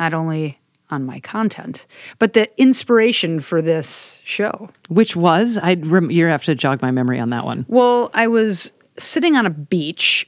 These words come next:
Speaker 1: and I was looking at birds. I, I think that they have incredible behavior, you know, certain flocks of birds on a beach, whether they're all, like, standing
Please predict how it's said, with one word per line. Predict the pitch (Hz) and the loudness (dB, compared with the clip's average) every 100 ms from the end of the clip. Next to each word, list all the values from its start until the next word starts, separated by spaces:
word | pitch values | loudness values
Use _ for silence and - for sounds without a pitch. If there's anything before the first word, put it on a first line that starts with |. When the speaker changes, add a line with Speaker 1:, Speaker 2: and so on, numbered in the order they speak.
| - | -6
Speaker 1:
and | 175 175 175 175 - | -4 -2 -2 -2 -2
I | 175 170 | 0 2
was | 170 170 170 170 160 147 - - | 2 2 2 0 -2 -6 -10 -6
looking | 190 190 202 185 185 | -2 0 2 2 0
at | 180 180 - _ _ _ _ _ | -2 -2 -6 _ _ _ _ _
birds. | - 294 180 160 - - - | 2 2 2 -2 -8 -10 -10
I, | 180 | -6
I | - 240 | -2 0
think | 220 185 | 0 0
that | 180 | -2
they | 190 | -2
have | 165 175 | 0 -2
incredible | 190 190 - 254 247 226 208 185 | -2 -6 -2 -2 2 2 2 0
behavior, | 180 156 - 190 185 175 156 156 147 - - - - | -4 -6 0 2 2 2 2 2 -2 -12 -20 -20 -4
you | |
know, | 180 170 | 0 0
certain | - 185 180 | 0 0 0
flocks | - 202 175 - 190 | -2 -2 -2 -2 -4
of | 165 | 0
birds | 170 170 165 | 2 2 0
on | - 175 | -2 -2
a | 160 | -2
beach, | 151 190 160 - | -2 -2 -2 -2
whether | 185 170 | 0 2
they're | 170 170 | 0 0
all, | 202 202 220 | 4 4 4
like, | 226 180 - _ _ _ _ _ _ _ | 4 2 -2 _ _ _ _ _ _ _
standing | - - - 214 226 233 233 233 | -8 -8 0 2 4 2 2 0